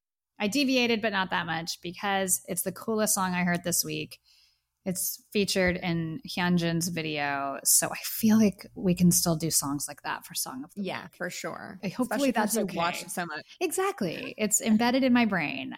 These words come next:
Speaker 1: I walk around just singing, "I like to play with fire." So that's my Song of the Week. We went over a lot of stuff this week. Fun, summery vibes. Thank you all for listening.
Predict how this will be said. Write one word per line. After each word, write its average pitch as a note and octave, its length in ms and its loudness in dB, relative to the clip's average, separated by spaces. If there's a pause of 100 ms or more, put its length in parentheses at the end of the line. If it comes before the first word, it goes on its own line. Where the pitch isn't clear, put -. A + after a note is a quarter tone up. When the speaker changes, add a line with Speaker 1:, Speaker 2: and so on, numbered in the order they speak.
Speaker 1:
I F#3+ 100 -2
walk F#3 240 0
around F3+ 420 0
just E3+ 240 -2
singing, E3 680 -2 (440)
"I E3 60 -8
like D#3+ 120 -8
to - 60 -18
play F3 180 -2
with E3 120 -2
fire." D3 600 -4 (360)
So - 220 2
that's G3 280 0
my A#3 240 6
Song G3+ 260 2
of F3 80 -2
the F3 100 -2
Week. E3+ 440 -2 (680)
We C4+ 100 6
went C#4 120 6
over B3+ 180 4
a A#3 120 0
lot A#3+ 380 2
of A3+ 100 -2
stuff - 340 0
this G#3 260 -2
week. F#3+ 360 -2 (160)
Fun, A3+ 680 2 (480)
summery F#3+ 840 2
vibes. D#3+ 800 2 (600)
Thank G#3 200 2
you G3 100 0
all F#3 120 4
for F3+ 120 -2
listening. E3+ 640 -2